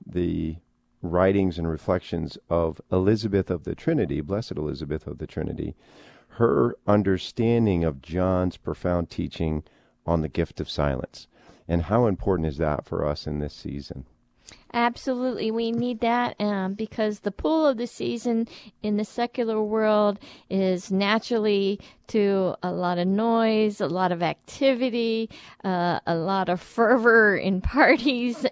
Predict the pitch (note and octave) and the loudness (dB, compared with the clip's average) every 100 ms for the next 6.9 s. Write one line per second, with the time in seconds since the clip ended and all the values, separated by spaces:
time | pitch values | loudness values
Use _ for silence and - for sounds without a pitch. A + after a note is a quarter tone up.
0 | G#3+ A#3+ G#3+ F#3 G3 - - - F3+ F3 | 0 2 2 2 -2 -6 -16 -6 -4 -2
1 | G3+ C4+ - B3+ C#4 C4+ B3+ B3 A#3 A#3+ | -2 -2 -2 0 2 4 2 0 -2 -4
2 | - G3+ F#3+ F#3+ - _ - A#3+ D4+ D#4 | -4 -2 0 -2 -6 _ -4 0 2 2
3 | C#4+ B3+ A#3+ A#3+ - G3 G3 G3 F#3+ - | 2 0 -2 -2 -4 -4 -2 -2 -4 -6
4 | - G#3 G3+ C4+ - A3+ - - A#3+ A3+ | -2 -2 0 0 0 -6 -8 -4 0 2
5 | G#3+ G#3 G#3 - - C#4+ C#4+ - F#3 D#3+ | 2 0 -4 -10 -4 -2 -2 -4 -6 -4
6 | F3 - - - - F#3+ F#3 F3+ - | -6 -12 -20 -20 -8 -4 -2 -4 -8